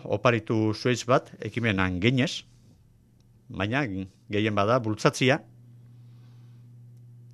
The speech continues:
eremu berdiak, vegetalak, ematen digutela oxigenua.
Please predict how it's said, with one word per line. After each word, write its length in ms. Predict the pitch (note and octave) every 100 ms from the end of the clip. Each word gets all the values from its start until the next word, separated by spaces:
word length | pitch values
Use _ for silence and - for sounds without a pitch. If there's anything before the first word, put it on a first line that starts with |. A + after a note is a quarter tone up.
| - - - - - -
eremu 480 | A#2 C3 A#2 A2+ G#2+
berdiak, 540 | F#2+ B2 A#2 A2+ - - - - - - - _ _ _ _ _ _ _
vegetalak, 560 | - G#2+ A2 G#2+ B2+ - - - _ _ _ - - - - - - - - - - - - - -
ematen 400 | A2+ B2 C3 A#2+
digutela 460 | A#2+ B2 C3 C3+ - -
oxigenua. 560 | A#2 A2 B2 A2 D#2 -